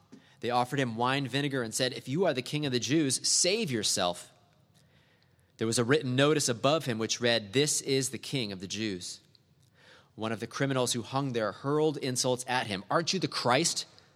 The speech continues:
Save yourself and us." But the other criminal rebuked him. "Don't you fear God," he said, "since you are under the same sentence?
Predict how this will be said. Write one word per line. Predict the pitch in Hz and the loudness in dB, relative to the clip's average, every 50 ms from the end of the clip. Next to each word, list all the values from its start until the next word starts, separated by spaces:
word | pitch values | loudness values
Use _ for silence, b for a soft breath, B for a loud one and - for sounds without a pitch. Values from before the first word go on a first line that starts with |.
| b b b _ _ _ _ _ _ - | b b b _ _ _ _ _ _ -2
Save | - - - 170 180 202 202 143 | 0 4 6 6 6 6 6 4
yourself | 123 117 113 - 120 104 104 104 - | 0 0 0 2 2 2 0 0 0
and | 117 135 | 2 4
us." | 170 156 101 - - - - - - - - _ _ _ _ _ _ _ _ _ _ - _ _ _ _ | 4 4 2 2 0 -2 -2 -4 -6 -12 -20 _ _ _ _ _ _ _ _ _ _ -20 _ _ _ _
But | - - | -8 0
the | 127 131 | 2 4
other | 143 165 165 | 4 4 2
criminal | - - - 170 160 147 127 117 | 2 2 2 4 4 2 0 0
rebuked | 117 117 107 - 123 135 156 156 - - | 0 -2 -2 2 2 2 2 2 0 -4
him. | - 95 92 87 - - | -6 -6 -8 -10 -8 -2
"Don't | - 139 160 156 - | -2 -2 0 0 -2
you | 165 | -2
fear | - - - - 147 156 151 | -2 -4 -2 -2 0 0 0
God," | 113 95 107 98 101 117 127 131 | 0 0 0 2 2 2 2 0
he | 147 147 | 0 -2
said, | 139 - 160 160 156 156 B B B B B B B B B | 0 2 2 2 2 0 B B B B B B B B B
"since | - - 123 110 - 123 | -4 -2 -2 -2 0 2
you | 127 143 156 | 2 4 4
are | 151 135 | 4 2
under | 135 131 135 139 | 2 2 2 0
the | 123 110 107 | 0 2 2
same | - - - 123 123 135 139 127 | 2 2 2 2 2 2 2 2
sentence? | - - 127 120 123 120 160 160 160 - - - | 2 2 2 2 0 0 -2 -2 -2 -2 -4 -4